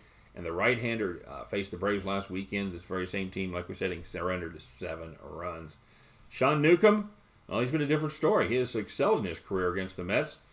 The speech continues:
Three point two five E R A, one two four whip, and a pretty fair sample size of forty-four innings. Moreover, the Braves, well, they've really had no,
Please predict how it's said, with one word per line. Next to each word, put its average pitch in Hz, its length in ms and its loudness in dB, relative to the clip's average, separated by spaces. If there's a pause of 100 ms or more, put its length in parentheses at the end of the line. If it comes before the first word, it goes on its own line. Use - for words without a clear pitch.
(200)
Three 107 180 2
point 110 260 0
two 120 160 -2
five 117 380 4
E 120 100 2
R 120 220 6
A, 196 100 4
one 101 280 0
two 110 220 -6
four 107 300 0
whip, 131 460 4 (360)
and 104 340 -2
a 98 160 0
pretty 113 260 0
fair 110 260 4
sample 117 300 -2
size 143 300 0
of 127 380 0
forty-four 110 600 0
innings. 104 300 -2
Moreover, 131 480 6
the 104 80 0
Braves, 143 480 8 (560)
well, 226 260 -10
they've 196 220 2
really 233 260 6
had 196 240 2
no, 175 260 4